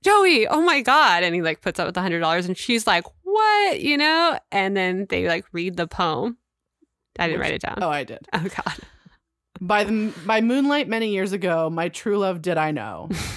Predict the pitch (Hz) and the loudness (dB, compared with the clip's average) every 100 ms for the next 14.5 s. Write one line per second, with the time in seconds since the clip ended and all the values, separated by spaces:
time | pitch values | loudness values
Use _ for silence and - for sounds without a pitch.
0 | - 196 185 202 220 226 196 208 196 185 | -4 -4 0 2 2 0 0 0 0 0
1 | 175 175 175 - 190 196 254 - - 196 | 0 -2 -2 -4 -4 -2 -2 -4 -6 -6
2 | - 170 160 170 160 160 151 - 156 160 | -2 -2 0 -4 -6 -4 -8 -6 -6 -4
3 | 107 78 - _ _ _ _ - - _ | -4 -8 -14 _ _ _ _ -20 -20 _
4 | _ - 233 226 226 226 220 208 208 202 | _ -6 -2 2 2 2 0 2 0 -2
5 | - 202 196 180 175 208 156 - - 202 | -4 -4 0 0 0 -2 -2 -6 -8 -4
6 | 165 - - 175 175 170 160 156 156 160 | -4 -4 -4 -2 -2 -2 -2 -2 -2 -2
7 | 123 71 - 165 _ _ 196 202 208 208 | -2 -6 -14 -16 _ _ -4 0 0 0
8 | 202 - 240 202 185 175 156 170 165 - | -2 -4 -4 -2 -2 -2 -2 -2 -4 -4
9 | 208 190 127 98 - _ _ - 220 180 | -4 -2 -2 -8 -16 _ _ -10 -4 -2
10 | 165 160 151 156 147 127 123 - 131 - | -2 -4 -4 -4 -4 -6 -8 -8 -10 -10
11 | 170 - 202 170 - - _ _ _ _ | -18 -12 -10 -10 -12 -20 _ _ _ _
12 | - - - - - - _ _ 175 170 | -20 -20 -20 -20 -20 -20 _ _ -4 -2
13 | 151 160 220 254 302 370 190 147 107 107 | -2 -2 -2 0 -2 -2 -6 -6 -8 -14
14 | - - - - 262 | -14 -16 -14 -12 -12